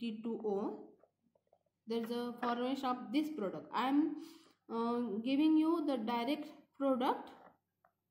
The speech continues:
You only do the mechanism C H three. Okay, this is the reaction. You have to only write down the mechanism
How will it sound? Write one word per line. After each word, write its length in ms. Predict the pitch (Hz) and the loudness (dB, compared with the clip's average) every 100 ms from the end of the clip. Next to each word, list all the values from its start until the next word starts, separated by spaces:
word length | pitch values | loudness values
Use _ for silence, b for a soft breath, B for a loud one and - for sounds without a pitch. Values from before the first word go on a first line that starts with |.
| _ _ _ _ _ - - - | _ _ _ _ _ -20 -20 0
You 460 | 262 320 359 - - - _ - | 4 6 4 -2 -10 -20 _ 0
only 760 | 277 277 311 311 254 359 - - - - _ _ _ _ _ _ _ _ _ - | 4 6 8 6 6 2 0 -12 -18 -20 _ _ _ _ _ _ _ _ _ -6
do 260 | 240 285 294 | 2 4 4
the 120 | 269 | 4
mechanism 960 | 262 233 240 294 311 285 214 220 233 440 - - - _ _ _ _ _ _ _ _ _ _ _ _ _ _ _ _ _ _ _ _ _ _ _ - | 2 0 0 4 6 4 2 -2 -2 -4 -8 -18 -20 _ _ _ _ _ _ _ _ _ _ _ _ _ _ _ _ _ _ _ _ _ _ _ -18
C 200 | - - | -16 -12
H 280 | 214 214 - _ | -14 -14 -20 _
three. 180 | - - _ _ - | -20 -20 _ _ -12
Okay, 220 | 359 403 B B B 214 | -8 -8 B B B -12
this 180 | 226 | -4
is 180 | 302 294 | -2 0
the 100 | 302 | -2
reaction. 640 | 269 226 226 - 302 302 262 | -2 -2 -6 -4 0 0 0
You 160 | 262 262 | -2 -2
have 220 | 240 240 | -4 -2
to 60 | 277 | -2
only 440 | 262 262 254 285 | 0 0 2 2
write 260 | 285 247 214 | 0 -2 -2
down 220 | 240 247 | -4 -2
the 140 | 330 B B B | -2 B B B
mechanism 840 | 208 240 277 320 330 330 311 330 | -4 -2 0 4 6 4 2 0